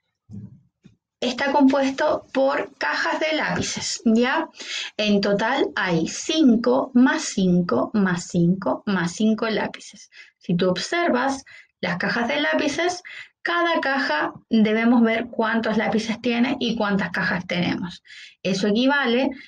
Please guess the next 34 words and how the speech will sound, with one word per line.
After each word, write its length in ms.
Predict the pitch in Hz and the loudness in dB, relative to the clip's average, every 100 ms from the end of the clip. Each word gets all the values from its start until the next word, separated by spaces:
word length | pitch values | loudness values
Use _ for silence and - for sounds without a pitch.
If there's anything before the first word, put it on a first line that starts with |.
| _ | _
en 260 | - 202 185 | -4 0 2
total 500 | 185 175 180 175 170 | 2 0 0 -2 -2
hay 200 | 175 165 | -2 0
dos 160 | 175 170 | 0 0
por 180 | - 170 | 0 0
dos 180 | 170 | 2
lápices 640 | 202 240 294 277 359 370 - | 0 0 -2 0 -2 -2 -2
o 160 | 233 226 | 0 2
en 100 | 220 | 2
total 460 | 208 208 208 226 | 0 0 -2 -2
hay 240 | 196 185 185 | -2 -2 -2
cuatro 440 | - 180 175 180 | -2 0 0 2
por 100 | 180 | 0
cinco 400 | 175 190 180 170 | 0 4 4 4
lápices. 640 | 160 - - - - - _ _ _ _ _ | 2 0 -4 -10 -14 -20 _ _ _ _ _
Cada 280 | - 180 180 | -6 -2 -2
caja 280 | 180 - 202 | -2 -2 0
tiene 260 | 214 240 262 | 4 4 4
cinco, 640 | 349 349 269 277 320 - _ _ - | 4 4 4 2 0 -4 _ _ 0
muy 280 | 185 175 | 2 4
bien, 360 | 175 226 302 - - | 2 2 -2 -4 0
tengo 320 | 175 170 170 | 2 2 0
cuatro 380 | - 185 202 240 | -2 -2 -2 -2
cajas, 480 | 302 311 359 392 | -4 -2 -4 -4
por 260 | - 330 320 | -4 0 0
lo 160 | 285 233 | 0 0
tanto, 460 | 240 254 262 285 285 - - - | 2 4 4 0 -2 -10 -14 -4
la 160 | 240 240 | -2 0
alternativa 760 | 240 233 220 208 220 233 190 | 0 0 0 0 0 0 0
que 220 | 180 180 | 0 0
tú 180 | 175 196 | 2 2
debes 360 | 170 175 185 247 | 4 2 2 2
marcar 540 | 262 285 269 349 359 - - _ - | 2 0 -2 -2 -2 -8 -20 _ -8
es 460 | 294 311 311 - | -2 0 -2 -6